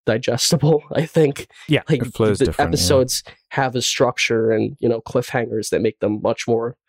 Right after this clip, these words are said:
Speaker 2: Mm-hmm.
Speaker 1: watchable, which is why I think I can watch, like, five episodes of Succession, like, <laughs> and, and
Speaker 2: It's,
Speaker 1: not really this.
Speaker 2: it's a different
Speaker 1: <laughs> Um,
Speaker 2: pacing.
Speaker 1: but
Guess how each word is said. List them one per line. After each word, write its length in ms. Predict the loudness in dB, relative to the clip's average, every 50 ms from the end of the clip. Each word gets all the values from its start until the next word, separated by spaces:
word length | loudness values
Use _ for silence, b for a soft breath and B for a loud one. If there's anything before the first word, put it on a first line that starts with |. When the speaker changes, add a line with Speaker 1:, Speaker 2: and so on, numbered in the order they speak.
| _ _ _ _ _ _
Speaker 2:
Mm-hmm. 140 | -4 0 0
Speaker 1:
watchable, 460 | 2 2 2 0 -2 -2 -2 -2 -2
which 180 | -4 -4 -4 -4
is 100 | -2 0
why 200 | 0 0 2 0
I 60 | 0
think 160 | 0 0 0 0
I 80 | 0
can 180 | 0 0 0 2
watch, 260 | 2 0 0 0 -2
like, 140 | -4 -4 -4
five 320 | -4 -2 -2 -2 0 0
episodes 500 | -2 -2 -2 -4 -2 0 0 0 0 0
of 80 | -4 -4
Succession, 600 | -4 -4 -4 -2 -2 0 0 0 -2 -2 -4 -4
like, 260 | -2 -2 -2 -2 -2
<laughs> 500 | -2 -2 -4 -6 -8 -10 -10 -12 -6 -2 0
and, 100 | 0 2
and 160 | 2 2 2
Speaker 2:
It's, 80 | 2 2
Speaker 1:
not 180 | 0 0 0
really 220 | 2 2 2 2 2
this. 500 | 4 2 2 2 2 0 0 0 0 0
Speaker 2:
it's 160 | 0 0 2 0
a 40 |
different 340 | 0 0 0 0 0 0 0
Speaker 1:
<laughs> 0 |
Um, 60 | 0
Speaker 2:
pacing. 420 | 0 0 0 0 0 -2 -2 2 2
Speaker 1:
but 180 | 4 2 2